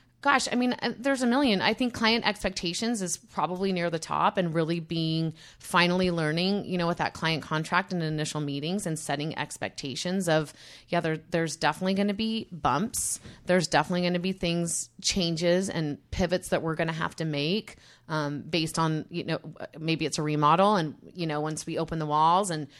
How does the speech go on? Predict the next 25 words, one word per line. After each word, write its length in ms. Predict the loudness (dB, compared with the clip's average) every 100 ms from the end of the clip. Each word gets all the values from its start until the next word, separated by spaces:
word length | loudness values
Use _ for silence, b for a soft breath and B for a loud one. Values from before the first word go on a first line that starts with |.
| B B -8
didn't 180 | -4 -2
realize 280 | 0 0 -2
that 120 | -4
was 140 | -4
there, 300 | -2 2 2 2
but, 180 | -2 -4 -20
but 440 | 0 6 6 6 -2 _ _ _ _ -4
it's 180 | 0 4
gonna 180 | 4
be 200 | 4 0
a 80 | 0
fun 300 | 2 4 4 4
process 720 | 4 4 6 6 6 0 -2
and 200 | -2 -2
it's 140 | -2 -4
gonna 160 | -4
turn 200 | 0 4
out 160 | 4 4 2
amazing, 600 | 2 2 2 0 -2 -4 B B
but 100 | 4
there's 140 | 6
definitely 300 | 6 6 4
gonna 160 | 2 2
be 200 | 2 0
some, 340 | 2 2 2